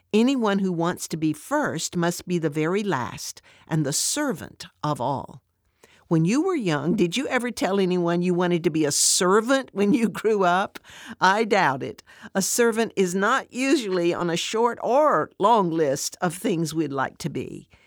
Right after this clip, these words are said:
Yet Jesus made it clear that his disciples, people who follow him as Lord and Savior, must learn to be a servant to all.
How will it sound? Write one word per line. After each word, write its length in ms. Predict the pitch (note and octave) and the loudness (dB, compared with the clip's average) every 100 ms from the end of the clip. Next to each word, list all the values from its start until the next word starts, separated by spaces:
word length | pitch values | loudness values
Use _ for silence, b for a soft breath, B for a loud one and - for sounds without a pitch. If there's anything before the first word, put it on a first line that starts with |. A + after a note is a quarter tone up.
| b _ | b _
Yet 220 | F3 - | 0 0
Jesus 560 | - G#3 A#3 C4 A#3+ G#3 | -2 -2 0 -2 -4 -2
made 220 | G3 G3+ | 0 0
it 180 | - - | -2 -8
clear 640 | - B3 A#3+ B2 - - b | -8 -4 -2 -2 -6 -18 b
that 160 | - E3 | -4 -2
his 340 | E3+ B3+ D#4+ | 0 0 0
disciples, 800 | - G#3 - G2 A2+ - G2+ - b b b - | -2 -4 -2 -4 -6 -12 -12 -12 b b b -6
people 400 | A#3 B3 C4 A#3+ | -4 -4 -4 -2
who 140 | A#3+ | -2
follow 420 | - A#3+ A3+ A3+ | 0 0 2 0
him 300 | A3 A3+ G3+ | -4 -4 -2
as 180 | D#3+ - | -2 -2
Lord 220 | D3 C#3+ | -4 -4
and 160 | C3 C3+ | -4 -6
Savior, 480 | - C3 C3+ C3+ C3+ b b b | -6 -6 -6 -6 -8 b b b
must 420 | F3 A3 E4 - | 0 2 2 -2
learn 540 | D#4+ F#4+ E4+ D#3+ F2+ F#2+ | -2 0 0 -2 -4 -4
to 120 | F3+ | -2
be 140 | E3 E3 | 2 0
a 80 | |
servant 500 | D3 - C#4 A#3+ G#3+ | 0 -2 0 0 -2
to 140 | - G3+ | -6 -6
all. 460 | F#3 F3+ C3+ E2+ | -2 -2 -2 -6